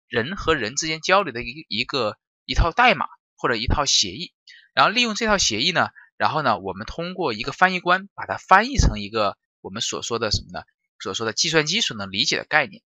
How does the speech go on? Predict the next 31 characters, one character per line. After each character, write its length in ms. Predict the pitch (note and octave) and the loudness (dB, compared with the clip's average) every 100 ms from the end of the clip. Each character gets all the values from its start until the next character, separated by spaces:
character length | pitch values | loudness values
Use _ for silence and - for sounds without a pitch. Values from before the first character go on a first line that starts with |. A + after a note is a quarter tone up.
| _ | _
所 160 | - A3 | 0 2
以 40 | |
说 200 | G#3 A3 - - _ | 2 0 -4 -20 _
什 180 | - B2 | 0 2
么 80 | A#3+ | 2
是 80 | - | -2
G 160 | C#3 | 0
C 120 | C3 | 0
C？ 220 | - A#2+ - | 0 0 -4
我 120 | G#2+ | -8
们 120 | G2 | -6
的 80 | B2 | -8
第 220 | - - | -4 0
一 60 | C4+ | 2
个 80 | D4 | 4
感 220 | - F2+ - | 2 2 2
性 200 | - A3+ | -2 2
的 120 | C3 | 0
认-， 160 | A2 G2+ | 0 0
理 160 | A2 | 0
解， 220 | B2 - - | 0 -4 -2
它 220 | - C3+ | 0 2
其 220 | - - | 2 4
实 180 | - - | 4 4
就 200 | - D4+ | -2 0
是 180 | - - | 0 -2
一 80 | |
个 180 | - F2+ | -8 -12
翻 200 | - A2+ | -2 -2
译 60 | A2 | -2
官 220 | F#2+ | -6